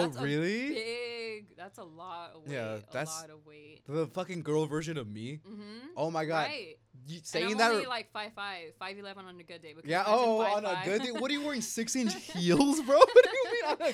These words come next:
Speaker 2: good
Speaker 1: It
Speaker 2: day?
Speaker 1: depends. It depends what day it is. <laughs>
Speaker 2: Oh, good Lord. Yeah, on Saturday, you got them thick-ass heels.
Speaker 1: Mm-hmm.
Speaker 2: Dude, I don't even know how girls walk in those shits, dude. I'm like, I would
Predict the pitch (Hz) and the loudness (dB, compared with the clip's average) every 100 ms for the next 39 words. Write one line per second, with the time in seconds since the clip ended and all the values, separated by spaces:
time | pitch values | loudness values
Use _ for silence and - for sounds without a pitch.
0 | 151 185 233 156 196 233 254 262 233 214 | 0 0 0 2 2 2 -4 -10 -8 -10
1 | 196 185 185 202 233 196 185 185 180 175 | -14 -14 -10 -10 -10 -14 -14 -16 -18 -16
2 | 175 175 170 285 330 381 156 170 143 147 | -16 -14 -14 -14 -12 -4 0 2 0 -2
3 | 156 120 131 139 131 143 151 135 156 151 | -6 -4 0 2 4 4 4 4 0 0
4 | 139 147 165 160 156 151 113 143 135 143 | 0 2 0 -2 -4 -6 -6 -6 -4 -4
5 | 135 - 117 135 170 208 220 208 240 147 | -6 -10 -10 -8 -8 -10 -16 -20 -10 -6
6 | 143 175 190 190 175 156 160 120 110 123 | -4 -4 -4 -4 -4 -2 -2 -4 -4 -6
7 | 143 123 110 101 107 98 110 117 110 120 | -6 -8 -8 -8 -12 -12 -10 -6 -4 -4
8 | 123 117 117 - 120 127 131 123 120 135 | -4 -6 -8 -8 -6 -4 -6 -14 -12 -10
9 | 113 | -10